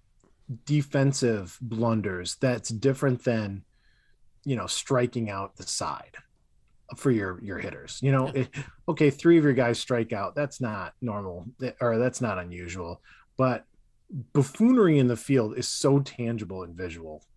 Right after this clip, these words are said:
Speaker 1: like, it drives you nuts.
Speaker 2: Yeah, you're kind of alone on an island when you, uh, let it go through your glove or, say, throw it into left
Speaker 1: I do
Speaker 2: field.
Speaker 1: follow,
Speaker 2: Go out and run
Speaker 1: uh,
Speaker 2: to score.
Speaker 1: I think I follow or at least see,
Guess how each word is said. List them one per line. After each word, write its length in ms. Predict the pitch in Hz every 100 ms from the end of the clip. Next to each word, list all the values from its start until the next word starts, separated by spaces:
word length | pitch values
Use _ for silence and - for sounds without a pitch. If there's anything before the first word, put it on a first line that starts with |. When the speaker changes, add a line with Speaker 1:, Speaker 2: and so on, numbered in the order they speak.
| -
Speaker 1:
like, 120 | 87
it 80 | 80
drives 320 | 73 73 73
you 60 | 73 76
nuts. 380 | - - - - _ _ _ _ _ - _ _ _ _ _ _ _ _ _ -
Speaker 2:
Yeah, 160 | 95 82 -
you're 80 | 101
kind 220 | 117 107
of 80 | 87
alone 300 | 87 92 87
on 100 | 85
an 100 | 82
island 380 | 90 64 78
when 120 | 78 76
you, 260 | 78 73
uh, 180 | 76 76 - _ _ _ _ _ _ _ _ _ _ _ - -
let 140 | 82
it 80 | -
go 120 | 69
through 200 | - 76
your 100 | 76
glove 360 | 71 73 80 80
or, 280 | 62 71 - - _ - - -
say, 200 | - 62
throw 320 | - 87 82
it 60 | 76
into 200 | 78 -
left 140 | - -
Speaker 1:
I 60 |
do 160 | 147 208
Speaker 2:
field. 80 | 214
Speaker 1:
follow, 580 | 165 147 143 135 127 123
Speaker 2:
Go 60 | 117
out 380 | 113 107 104 98
and 80 | 92
run 20 | 85
Speaker 1:
uh, 80 |
Speaker 2:
to 40 | -
score. 220 | - -
Speaker 1:
I 40 |
think 140 | 156 160
I 60 |
follow 300 | 98 107 110
or 120 | 104 92
at 60 |
least 240 | 113 110 -
see, 320 | 117 104